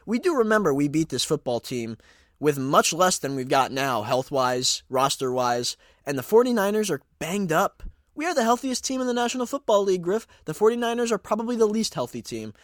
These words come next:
Jimmy Garoppolo's got a shoulder strain. He's also been dealing with a thumb strain. He's gonna be playing in the cold. He's not a good quarterback in the warm weather. He's gonna be playing in the cold Lambeau weather against one of the good defenses in the, in the N F C remaining, which is the Green Bay Packers.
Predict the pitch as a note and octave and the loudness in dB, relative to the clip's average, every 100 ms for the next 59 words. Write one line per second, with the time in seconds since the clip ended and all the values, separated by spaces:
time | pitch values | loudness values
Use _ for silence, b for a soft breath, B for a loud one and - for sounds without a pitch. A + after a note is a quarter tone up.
0 | b b - A#3 A3 G3 G3 A3+ A3+ A#3 | b b -4 -2 4 4 4 4 4 4
1 | G3+ F#3 D3 - G#3 A3+ - G#3+ G#3+ G#3 | 4 0 0 -2 0 0 -2 -2 -2 -2
2 | D3+ E3+ A#3 E3 D#3 E3 D#3+ C3+ A#2 - | -2 -2 -2 -2 -2 -4 -4 -6 -8 -2
3 | E3 A3+ - - C3 C3 C3+ b b b | -2 -2 -4 -6 -6 -8 -12 b b b
4 | - D4+ E4 D4+ - C#4 C#4 C4 B3 - | -6 -4 -2 -2 -2 -2 -2 -2 -6 -4
5 | C4 C#4+ C4 E3+ D#3 _ - D#4 D4 C#4 | 0 2 2 0 -6 _ -4 -2 0 2
6 | E4 D4+ C#4+ G#3 C4 D4+ C4+ C4+ B3+ C4+ | 2 0 -4 -8 -6 -4 0 0 0 -2
7 | C#4 C#4 D#4+ D#4 D#4 E4 A#3+ B2 _ _ | -4 -2 -2 2 2 2 0 -6 _ _
8 | _ _ - B3+ D4 C#4 - C4 B3+ B3 | _ _ -10 -4 -4 -4 -4 -4 -2 -4
9 | A3 - G#3+ A3+ G3+ F#3+ G#3 G#3+ G3+ F3+ | -4 0 4 4 4 0 2 2 4 2
10 | F#3 B2+ - _ _ _ _ _ G3 A3 | 0 -2 -6 _ _ _ _ _ 0 0
11 | G#3 - C#3+ F3 A3 A#3+ G3 G#3 F#3+ G#3 | -2 -8 -6 -2 -2 0 2 2 0 -6
12 | A3+ G3+ F#3+ F3+ E3+ B2 D#3+ D#3 D3+ D3 | -6 -4 -6 -6 -6 -6 -6 -4 -4 -4
13 | C#3 D3+ C#3 C3 B2 A#2+ D#3 E3+ C#3+ C#3 | -6 -6 -4 -6 -6 -8 -10 -8 -6 -6
14 | B2 B2 B2+ B2 A#2+ A#2 B2 E3+ - | -8 -8 -6 -6 -4 -6 -6 -10 -12